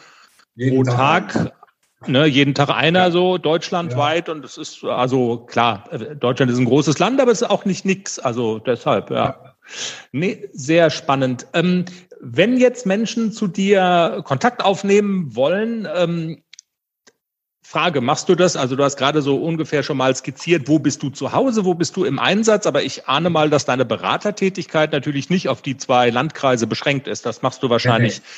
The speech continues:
Speaker 1: nee.
Speaker 2: in einem, in einem größeren Stil, ne? Ich weiß nicht, wie geht man vor, wenn jemand sagt, ähm, wenn vielleicht Feuerwehren oder Reitersleute irgendwie sagen, hey, das interessiert uns und wir, ähm,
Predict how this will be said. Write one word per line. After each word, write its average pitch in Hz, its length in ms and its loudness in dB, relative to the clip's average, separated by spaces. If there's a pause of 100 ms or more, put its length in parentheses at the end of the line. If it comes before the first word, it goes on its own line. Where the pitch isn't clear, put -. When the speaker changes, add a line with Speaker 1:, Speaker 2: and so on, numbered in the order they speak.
(300)
Speaker 1:
nee. 170 80 -6
Speaker 2:
in 147 80 2
einem, 131 260 2
in 147 120 2
einem 139 100 2
größeren 151 420 2
Stil, 220 380 4
ne? 196 260 -2 (380)
Ich - 120 -12
weiß 180 200 2
nicht, 135 200 -4
wie 165 200 -2
geht 196 240 2
man 160 160 0
vor, 202 320 0
wenn 175 120 0
jemand 160 300 -2
sagt, - 420 -4
ähm, 156 440 -4 (580)
wenn 151 240 -2
vielleicht 160 320 0
Feuerwehren 170 640 4
oder 143 240 2
Reitersleute 147 840 2
irgendwie 147 240 -4
sagen, 135 340 0
hey, 147 160 2
das 143 160 -6
interessiert 147 460 -4
uns 156 320 -4
und 143 420 -2
wir, 131 480 2
ähm, 123 520 -2